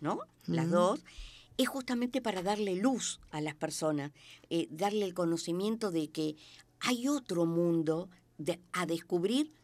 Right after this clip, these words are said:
Speaker 1: dentro nuestro,
Speaker 2: Que
Speaker 1: ¿eh?
Speaker 2: no estás sola.
Speaker 1: Que uno
Speaker 2: Que si es un desastre, nosotras también.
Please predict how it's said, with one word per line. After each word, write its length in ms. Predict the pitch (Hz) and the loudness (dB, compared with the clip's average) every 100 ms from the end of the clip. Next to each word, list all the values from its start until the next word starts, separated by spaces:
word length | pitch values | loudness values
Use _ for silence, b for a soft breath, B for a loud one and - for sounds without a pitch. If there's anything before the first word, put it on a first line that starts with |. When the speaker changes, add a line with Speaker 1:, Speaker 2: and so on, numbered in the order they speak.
| - - - | -20 -16 -10
Speaker 1:
dentro 560 | 165 262 269 180 135 139 | 2 4 4 2 -2 -2
nuestro, 440 | 139 123 - 117 | -2 -4 -8 -2
Speaker 2:
Que 100 | 139 | 2
Speaker 1:
¿eh? 60 | 170 | 4
Speaker 2:
no 60 | |
estás 260 | 175 190 147 | 4 0 0
sola. 420 | 170 175 156 147 B B B _ | 2 2 0 -4 B B B _
Speaker 1:
Que 160 | 180 180 | 4 6
uno 360 | 202 254 262 | 6 6 4
Speaker 2:
Que 120 | 240 | 4
si 120 | 175 196 | 2 4
es 100 | 190 | 8
un 120 | 208 | 8
desastre, 460 | 190 214 202 - | 8 6 4 4
nosotras 380 | 214 175 180 175 | 2 2 -2 -4
también. 460 | - 160 175 165 | -4 -2 -2 -2